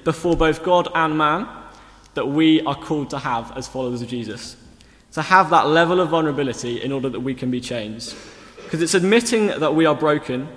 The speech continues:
and, and weak that allows God to change us. Because we need God to change us. Because we cannot transform ourselves. We can only ever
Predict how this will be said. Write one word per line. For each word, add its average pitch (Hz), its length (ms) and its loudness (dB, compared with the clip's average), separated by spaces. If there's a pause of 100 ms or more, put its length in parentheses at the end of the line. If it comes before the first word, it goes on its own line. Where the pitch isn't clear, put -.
(320)
and, 139 180 -2
and 143 220 -2
weak 160 360 -2 (300)
that 143 180 0
allows 143 520 4
God 139 260 -2
to 135 80 -6
change 123 340 -6
us. - 300 -12 (460)
Because 160 240 -4
we 185 80 2
need 185 340 2
God 131 140 -2
to 123 80 -10
change 120 320 -10
us. 127 280 -14 (240)
Because 139 240 -6
we 151 120 -2
cannot 185 400 0
transform 151 500 -2
ourselves. 123 680 -6 (320)
We 131 100 -6
can 135 160 -8
only 143 320 -4
ever 120 420 -4